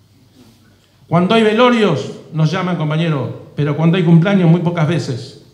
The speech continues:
Muy pocas veces invitan a la militancia y la dirigencia de base. Nos invitan cuando hay velorio, cuando hay tragedia, cuando hay crisis.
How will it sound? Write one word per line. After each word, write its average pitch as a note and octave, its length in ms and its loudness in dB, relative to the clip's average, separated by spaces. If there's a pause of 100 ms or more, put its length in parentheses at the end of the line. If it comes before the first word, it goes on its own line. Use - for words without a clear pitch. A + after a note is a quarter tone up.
(800)
Muy A3+ 280 4
pocas B3+ 400 0
veces A3+ 340 -4
invitan G#3+ 460 -4
a - 20 -6
la G#3 80 0
militancia G#3 560 -2
y - 20 -2
la G3+ 60 0
dirigencia G#3 360 -2
de G3+ 60 0
base. D#3 400 -2 (680)
Nos F3 240 -2
invitan G#3 1000 -2
cuando G3+ 260 0
hay A#3+ 60 0
velorio, A3+ 560 0
cuando F#3+ 180 -2
hay A#3 80 -4
tragedia, G#3 520 -4
cuando G#3 200 -2
hay A3 60 -2
crisis. F#3 480 -4